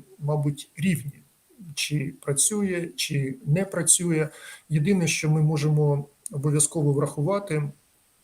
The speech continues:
досвід роботи при виборі тематики, наприклад, курсового того ж самого проєктування або дипломного проєктування, щоб ті знання, які студент отримав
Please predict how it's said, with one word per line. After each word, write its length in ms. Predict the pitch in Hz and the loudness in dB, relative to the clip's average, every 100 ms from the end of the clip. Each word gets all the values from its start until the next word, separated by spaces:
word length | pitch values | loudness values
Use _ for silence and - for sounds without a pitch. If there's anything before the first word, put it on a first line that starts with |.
| - - | -20 -8
досвід 580 | 160 165 180 - 160 165 - - - - | -4 0 2 2 2 -6 -16 -20 -20 -8
роботи 720 | 156 156 143 160 160 151 143 139 | 0 2 2 0 0 0 0 0
при 320 | - 165 156 | -2 0 2
виборі 680 | 160 170 143 147 139 135 196 196 - | 2 2 2 2 0 -2 -8 -10 -2
тематики, 580 | 156 147 151 147 147 147 | 2 4 2 -4 -6 -6
наприклад, 520 | 135 - 143 139 - | -6 -6 -4 -6 -6
курсового 560 | 165 - 143 156 156 | -2 0 0 0 -2
того 180 | 160 156 | -2 -2
ж 100 | 143 | 0
самого 280 | 160 143 139 | 2 2 0
проєктування 680 | - 135 - 139 151 143 139 | -2 -6 -4 -2 0 0 -4
або 160 | 131 | -6
дипломного 600 | 123 147 156 165 156 151 | -4 -4 -2 0 2 0
проєктування, 840 | 147 151 143 - 147 151 143 139 139 | 0 -2 -2 -2 0 2 2 0 -4
щоб 280 | - - 139 | -6 -6 -4
ті 140 | 175 | 0
знання, 600 | 147 151 156 156 147 143 147 | 2 2 0 0 0 -2 -2
які 300 | 143 143 151 | -6 -2 0
студент 480 | - 143 151 139 147 | 0 0 0 0 -2
отримав 500 | 139 151 143 139 | -4 0 0 -2